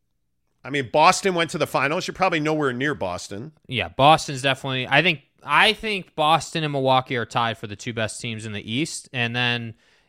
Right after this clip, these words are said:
Speaker 2: and then it's, it's, it's probably Philly, and then it's probably Brooklyn.
Speaker 1: And if you look at the West, if the Jazz keep Donovan Mitchell, they're not a playoff team, a, a top five playoff team.
Speaker 2: Yeah.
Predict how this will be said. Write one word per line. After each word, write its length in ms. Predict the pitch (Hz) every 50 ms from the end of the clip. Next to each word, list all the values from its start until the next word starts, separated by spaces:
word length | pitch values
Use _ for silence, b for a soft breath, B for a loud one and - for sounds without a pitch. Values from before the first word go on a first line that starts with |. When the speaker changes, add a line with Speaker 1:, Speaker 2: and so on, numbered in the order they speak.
| _ -
Speaker 2:
and 200 | 131 123 120 123
then 200 | 123 120 120 120
it's, 380 | 117 - - - - - - -
it's, 480 | - 131 120 110 - - - - - -
it's 200 | - 120 110 -
probably 540 | - - 147 139 139 143 139 131 127 131 120
Philly, 640 | 110 - - 127 123 127 131 127 131 131 131 131 _ -
and 180 | - 113 107 107
then 160 | 110 110 107
it's 140 | 104 98 -
probably 320 | - - 107 101 95 95
Brooklyn. 460 | 90 87 92 85 - - 87 87 87 - - _ _ -
Speaker 1:
And 120 | - 175 180
if 140 | 170 170 180
you 140 | 220 233
look 180 | 240 240 247 -
at 120 | 247 -
the 80 | - 165
West, 600 | 151 170 220 196 127 123 - - - - - - _ _ _ _ _ -
if 140 | - 170 -
the 100 | - 165
Jazz 360 | 131 - 208 226 226 214 -
keep 280 | - - 226 233 233 -
Donovan 400 | - 190 175 170 160 151 143 135
Mitchell, 280 | 135 127 - - 156 147
they're 180 | 123 - 135
not 200 | 139 151 170 160
a 40 | 143
playoff 440 | - - 160 151 147 143 175 175 -
team, 440 | - 165 147 139 135 131 123 113 b b b b b b b b b b
a, 160 | 151 151 143 -
a 140 | 139 135 131
top 480 | 131 - - 175 147 151 - - _ _
five 380 | - 170 156 160 156 139 -
playoff 420 | - - 131 123 110 101 92 87 -
team. 320 | - 104 95 98 135 165 _ -
Speaker 2:
Yeah. 300 | 131 120 107 95 -